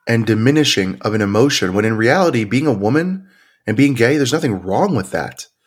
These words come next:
But at that time, it was like, "Oh my gosh, I'm less than," right?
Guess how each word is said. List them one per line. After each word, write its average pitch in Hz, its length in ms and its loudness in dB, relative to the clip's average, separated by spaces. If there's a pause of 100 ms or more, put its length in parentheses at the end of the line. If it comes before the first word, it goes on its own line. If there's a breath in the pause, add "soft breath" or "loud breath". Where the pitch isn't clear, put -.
(420 loud breath)
But - 340 2
at 127 160 2
that 143 220 4
time, 156 360 -2
it 160 40 2
was 131 140 0
like, 117 240 0
"Oh 180 140 4
my 117 180 -4
gosh, 156 420 0
I'm 117 120 -4
less 180 360 2
than," 95 380 -4 (760)
right? 127 260 2